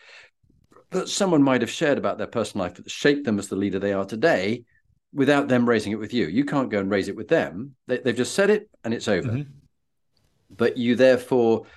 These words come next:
Speaker 1: that level of vulnerability allows, only the strong can be vulnerable. This, this idea that vulnerability is weakness, I think, is a very yesteryear kind of thing, without people pouring out their whole, spilling their guts all over the place and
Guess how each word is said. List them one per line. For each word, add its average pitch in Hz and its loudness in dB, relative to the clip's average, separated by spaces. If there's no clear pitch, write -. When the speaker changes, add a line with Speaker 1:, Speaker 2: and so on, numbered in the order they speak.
Speaker 1:
that 127 2
level 160 2
of 135 2
vulnerability 110 -2
allows, 110 2
only 143 2
the 147 2
strong 135 0
can 117 -4
be 98 -4
vulnerable. 80 -10
This, 98 -10
this 107 -6
idea 110 2
that 104 -2
vulnerability 104 -2
is 87 -10
weakness, 98 -4
I 113 -2
think, 135 2
is 110 -2
a 107 -2
very 120 2
yesteryear 92 -2
kind 85 -8
of 80 -10
thing, 95 -6
without 202 -2
people 101 -4
pouring 110 4
out 98 -2
their 104 0
whole, 95 -4
spilling 104 -2
their 92 -2
guts - -2
all 110 -2
over 123 2
the 110 -2
place 87 -10
and 90 -10